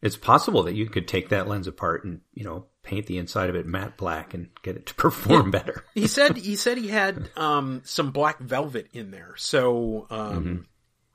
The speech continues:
Speaker 2: yeah, um,
Speaker 1: Yeah,
Speaker 2: you
Speaker 1: but
Speaker 2: know
Speaker 1: all it takes is one shiny place, and the light's coming in another direction,
Speaker 2: Right.
Speaker 1: which wasn't anticipated, and so, yeah.
Speaker 2: The thing that I'm thinking is that probably, um, it, it, the lenses are not coated,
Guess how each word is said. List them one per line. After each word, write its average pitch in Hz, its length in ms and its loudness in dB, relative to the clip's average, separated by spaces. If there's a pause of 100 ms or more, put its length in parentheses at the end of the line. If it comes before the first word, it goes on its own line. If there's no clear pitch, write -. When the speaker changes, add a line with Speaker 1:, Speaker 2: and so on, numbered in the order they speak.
(200)
Speaker 2:
yeah, 113 420 -2
um, 110 400 -6 (100)
Speaker 1:
Yeah, 107 240 8
Speaker 2:
you 104 40 8
Speaker 1:
but 90 100 6
Speaker 2:
know 110 80 12
Speaker 1:
all 127 100 12
it - 120 4
takes 95 260 0
is 82 160 -4
one 95 240 4
shiny 90 400 0
place, - 520 -6
and 82 300 -4 (140)
the - 100 0
light's 95 260 8
coming 90 260 0
in 87 120 -2
another 85 300 0
direction, 92 340 2
Speaker 2:
Right. 110 240 0
Speaker 1:
which 85 220 -10
wasn't 82 280 -2
anticipated, 80 760 -6
and 76 320 -12
so, - 260 -12
yeah. 78 220 -10 (180)
Speaker 2:
The 175 140 2
thing 294 220 -2
that 240 100 -2
I'm 185 140 -2
thinking 147 380 -6
is 127 260 -4
that 131 280 -6 (140)
probably, 120 880 -4 (100)
um, 104 600 -8 (200)
it, 147 300 -2 (140)
it, 139 260 -6
the 139 120 2
lenses 139 460 -2
are 123 120 -2
not 123 240 -8
coated, 117 580 -4